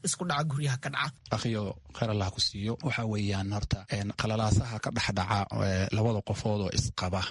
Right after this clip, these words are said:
Speaker 2: waxaa aad u wanaagsan inay ayagu xalistaan. Waana aad bay u wanaagsan tahay. Waqtiga nabiga ayay ka dhex dhici jirtay. Culimo badan oo maaragtay ka hadleen way jiraan.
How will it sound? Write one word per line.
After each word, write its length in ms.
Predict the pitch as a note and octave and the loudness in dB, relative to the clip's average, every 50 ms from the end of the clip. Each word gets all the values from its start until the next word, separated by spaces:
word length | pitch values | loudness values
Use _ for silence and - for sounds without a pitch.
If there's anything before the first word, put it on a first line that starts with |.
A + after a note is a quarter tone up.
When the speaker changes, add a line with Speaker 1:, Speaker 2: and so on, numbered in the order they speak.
| - - - | -6 -4 -2
Speaker 2:
waxaa 220 | G#2+ - - - - | 0 2 2 0 2
aad 220 | - B2+ A#2+ A2+ A#2 | 2 0 2 2 2
u 160 | A2 A2 G#2+ | 2 4 2
wanaagsan 760 | G2+ F#2+ F2+ F2+ F2+ - - - - - F#2+ F#2 G2+ G#2 G#2 - - | 2 2 2 2 2 4 4 4 4 2 2 -2 -6 -8 -6 0 0
inay 260 | C3+ A#2 A2 G#2+ A2 - | 2 2 4 2 2 2
ayagu 300 | - G#2+ G#2+ G#2 G2 G2 | 0 2 2 2 2 0
xalistaan. 640 | F2+ - - F2+ F2 F2 - - - - - - - - | 0 0 0 2 2 2 0 0 2 0 0 0 0 -4
Waana 420 | - A#2 G#2+ G#2+ G#2 G#2 G#2 G#2 G#2+ - | -2 2 2 4 4 4 2 0 0 0
aad 200 | C#3 C3 B2 A2+ | 0 0 0 0
bay 180 | G#2+ G#2 A2 G#2+ | -2 -4 -4 -2
u 100 | - C3+ A#2+ A2 | 0 2 2 2
wanaagsan 460 | G#2+ G#2 G2 G2 G2+ - - A2 G#2 | 2 2 2 2 2 2 2 2 0
tahay. 480 | - - - - G#2+ G#2+ G2+ G2+ G#2 B2 - _ _ - | 0 0 0 0 -2 -4 -2 -2 -2 -4 -6 _ _ -2
Waqtiga 420 | B2+ A#2+ - - - - A2+ A2 G#2+ | -2 -2 -2 0 0 0 0 0 0
nabiga 320 | A2 A2 G#2+ G#2+ G#2+ G2 | 0 2 2 2 2 2
ayay 140 | G2+ G2 G2 | 2 0 0
ka 100 | - B2+ | 0 0
dhex 160 | A#2 - - | 0 0 0
dhici 280 | G2+ G#2 F#2+ - G#2 G#2 | 0 0 0 0 -2 -2
jirtay. 640 | - G#2 F#2+ - - - G#2 G#2 G#2 G2+ G2+ G2+ - | -2 -2 -2 2 2 2 2 2 -2 -2 -2 -2 -2
Culimo 320 | - G#2 A2 A2 A2+ A2+ G2+ | 0 0 2 2 2 0 2
badan 280 | G#2 G#2+ G#2+ G#2 G#2 | 2 2 2 2 2
oo 160 | G#2+ G#2+ G2+ | 2 2 2
maaragtay 440 | G2+ G#2+ G#2+ G2+ G2+ G2 - - F#2+ | 2 2 2 2 0 0 0 -2 -2
ka 120 | - - A2 | 0 -4 -2
hadleen 280 | G2+ F#2+ G2 G2+ F#2+ F#2 | 0 0 0 0 2 2
way 120 | G#2 A2+ | 0 0
jiraan. 460 | A2 - - G#2 G2+ G2 G#2+ A2 A2 | 0 0 0 0 2 0 0 -2 -4